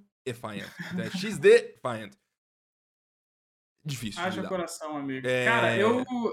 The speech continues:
Speaker 2: eu, eu queria dizer que eu chamo esse jogo de Levanta Defunto,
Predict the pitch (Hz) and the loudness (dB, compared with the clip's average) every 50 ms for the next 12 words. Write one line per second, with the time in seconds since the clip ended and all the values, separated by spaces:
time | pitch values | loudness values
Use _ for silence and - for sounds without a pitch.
0 | - _ _ - 202 190 202 214 208 208 202 196 196 196 196 - 202 202 214 220 | -6 _ _ -4 -2 0 0 0 0 2 2 2 2 0 0 0 2 4 4 2
1 | 202 190 185 202 214 214 214 240 233 233 226 220 202 - - - 226 226 240 254 | 0 0 0 0 0 0 0 0 2 4 4 4 4 2 0 0 2 2 2 0
2 | 247 - 240 214 180 185 208 208 233 233 233 240 226 202 220 233 233 226 220 220 | 0 0 0 0 2 2 2 2 2 0 0 -2 -2 0 0 2 4 6 6 6
3 | 214 208 208 202 202 196 196 202 185 190 226 247 254 285 240 226 220 - - 254 | 6 6 6 4 4 4 2 2 0 0 0 0 0 0 -2 -2 -4 -4 -4 -4
4 | 302 339 - - 175 156 139 - | -4 -4 -4 -4 -4 -4 -4 -8